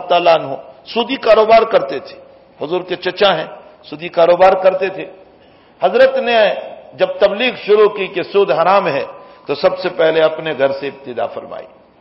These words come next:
حضرت نے فرمایا، "میرے چچا کا سود جن جن کے پاس باقی ہے سب ختم، اب کوئی میرے چچا کو سود کا ایک پیسہ بھی نہیں دے گا۔ ہاں، البتہ میرے چچا کی اصل موندی جو ہے وہ واپس کرے،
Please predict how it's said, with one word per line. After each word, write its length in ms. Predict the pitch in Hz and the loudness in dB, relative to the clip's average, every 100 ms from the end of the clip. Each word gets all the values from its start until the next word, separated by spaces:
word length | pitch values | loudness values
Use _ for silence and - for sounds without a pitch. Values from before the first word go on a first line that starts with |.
| _ - | _ -10
حضرت 260 | 139 160 160 | -4 -4 -4
نے 60 | 147 | -4
فرمایا، 420 | 160 170 165 151 - - - - | 0 2 2 2 -6 -16 -20 -6
"میرے 320 | 143 156 147 | 0 2 0
چچا 360 | - 156 165 151 | -2 -2 2 2
کا 200 | 143 131 | 2 -4
سود 440 | - 170 139 - | -2 -4 -4 -8
جن 220 | 165 139 | -10 -8
جن 240 | 123 190 190 | -8 -8 -6
کے 120 | 151 | -10
پاس 360 | - 147 139 | -6 -6 -6
باقی 480 | 120 131 147 147 135 | -6 -2 -2 -4 -8
ہے 80 | 127 | -8
سب 300 | 117 147 123 | -6 -6 -6
ختم، 280 | - 117 92 87 - _ _ _ _ _ _ _ _ _ _ _ _ _ _ _ - | -8 -10 -10 -12 -20 _ _ _ _ _ _ _ _ _ _ _ _ _ _ _ 2
اب 320 | 151 156 - | 2 2 0
کوئی 240 | 165 175 | 4 4
میرے 260 | 156 151 147 | 2 -4 -6
چچا 340 | - 143 156 | -6 -6 -4
کو 160 | 143 127 | -4 -8
سود 240 | - 156 143 - | -10 -10 -10 -6
کا 80 | |
ایک 220 | 131 127 - | -6 -6 -8
پیسہ 240 | 131 131 | -6 -4
بھی 180 | 127 120 | -6 -8
نہیں 280 | 117 135 117 | -12 -12 -10
دے 180 | 113 95 | -12 -8
گا۔ 120 | 95 - - - - | -10 -10 -20 -20 -4
ہاں، 120 | 147 143 | 0 0
البتہ 440 | 135 139 127 135 | -2 -8 -6 -4
میرے 300 | 120 135 131 | -4 -6 -8
چچا 360 | - 135 - 147 | -8 -8 -4 -4
کی 180 | - - - | -4 -8 -6
اصل 320 | 190 247 262 | 0 0 0
موندی 380 | 233 214 202 180 | -2 -2 -4 -2
جو 180 | 156 | -2
ہے 120 | 113 95 - - - _ _ - | -4 -8 -16 -20 -20 _ _ -8
وہ 140 | 131 | -2
واپس 380 | 131 - 113 - | 0 0 -6 -10
کرے، 200 | - | -14